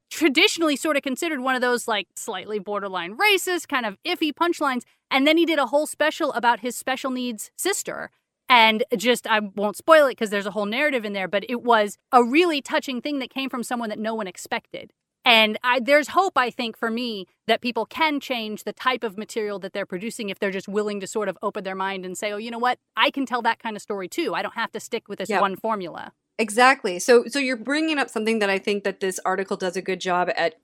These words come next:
Speaker 2: getting to without saying outright, which is it's not just the content of comedy that's changing, but the context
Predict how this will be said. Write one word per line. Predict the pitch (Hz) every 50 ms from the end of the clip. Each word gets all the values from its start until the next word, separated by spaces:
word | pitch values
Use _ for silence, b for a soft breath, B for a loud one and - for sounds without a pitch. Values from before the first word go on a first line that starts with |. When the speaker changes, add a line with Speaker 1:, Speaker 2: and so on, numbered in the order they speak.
| 214 185
Speaker 2:
getting | - 254 240 247 240 233
to | - 226
without | 208 190 - 180 160 -
saying | - - 220 196 190 180 180 -
outright, | 175 175 170 - - 180 175 185 180 -
which | 185 202 190 -
is | 208 190 190 185 - _ _ -
it's | 233 240 240 254
not | 262 269 277
just | - 339 311 - -
the | 240
content | 240 - - - - 233 226 226 226 220 - - - 254 247 214 - - - -
of | - - -
comedy | - - 196 185 185 170 160 165 160 - -
that's | 185 175 - -
changing, | - - - 233 233 226 214 196 190 - _ _ _
but | - 196 -
the | 208
context | - - - - 226 208 202 202 196 - - - 240 233 233 - - - -